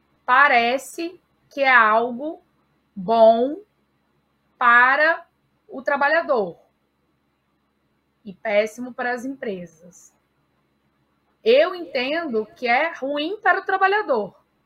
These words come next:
e ruim para as empresas. Eu não vejo lado bom para ninguém. Por que ruim para o trabalhador? Porque se a gente pensa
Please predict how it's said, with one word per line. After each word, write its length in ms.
e 120
ruim 360
para 160
as 120
empresas. 840
Eu 100
não 200
vejo 360
lado 360
bom 320
para 260
ninguém. 500
Por 240
que 180
ruim 340
para 140
o 60
trabalhador? 640
Porque 320
se 100
a 80
gente 320
pensa 720